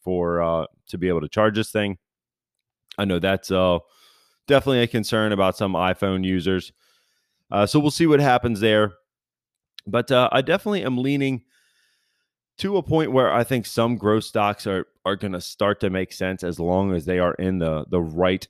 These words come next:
area of the market. And I think A I is gonna be one of those. Uh, E Vs and all those different things are going to be, uh, another area where I'm looking. I don't know that anything is just perfectly valued at this point, but I do believe there are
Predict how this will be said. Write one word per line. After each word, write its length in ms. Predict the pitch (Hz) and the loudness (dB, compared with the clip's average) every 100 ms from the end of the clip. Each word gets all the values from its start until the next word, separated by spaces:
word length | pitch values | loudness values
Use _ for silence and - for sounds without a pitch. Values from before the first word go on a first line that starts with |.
| - | -8
area 380 | 92 95 101 98 | -2 0 2 4
of 220 | 80 80 | 2 0
the 100 | 87 | 0
market. 420 | 90 95 120 117 | 2 2 0 0
And 240 | 107 104 104 | -2 -2 -2
I 80 | |
think 240 | 101 131 117 | -2 -4 -2
A 180 | 107 107 | 0 2
I 260 | 104 104 104 | 2 2 2
is 120 | 92 | 0
gonna 160 | 98 87 | -2 -2
be 120 | 90 | 0
one 200 | 95 98 | 0 2
of 60 | |
those. 360 | 95 95 95 - - _ - | 2 4 2 -2 -14 _ -8
Uh, 300 | 87 87 87 | -2 0 -2
E 200 | - 151 | 0 0
Vs 360 | 127 131 131 113 | 4 6 6 4
and 120 | 113 | 2
all 280 | 117 117 120 | 2 4 4
those 220 | 120 110 | 4 2
different 300 | 113 107 101 | 0 -4 -4
things 180 | 110 98 | -4 -2
are 80 | 95 | -2
going 240 | 101 98 | 0 -2
to 120 | - | -4
be, 280 | 92 95 95 | -4 -2 -2
uh, 200 | 92 90 - | 0 0 0
another 400 | 92 98 107 110 | 0 2 2 2
area 400 | 104 104 104 95 | 4 4 4 4
where 220 | 98 98 | 2 2
I'm 160 | 95 | 2
looking. 400 | 98 104 107 101 - _ _ _ _ _ _ _ _ | 0 0 -2 -6 -10 _ _ _ _ _ _ _ _
I 60 | 123 | 2
don't 220 | 143 135 | 2 4
know 100 | 135 | 4
that 160 | 123 | 4
anything 460 | 117 117 117 120 113 | 4 0 -2 -4 -4
is 200 | 98 82 - | -4 -6 -12
just 240 | 104 - | -12 -10
perfectly 540 | - 110 113 - 104 | -4 -4 -4 -4 -2
valued 420 | 95 92 95 101 98 | 0 0 0 0 0
at 160 | 95 | -2
this 160 | 101 - | -4 -8
point, 300 | 101 101 92 | -6 -6 -4
but 100 | 104 | -2
I 100 | 101 | -2
do 180 | 95 117 | -2 -4
believe 300 | 101 101 90 | -2 -4 0
there 160 | 90 | -2
are 300 | - 92 95 | 0 0 0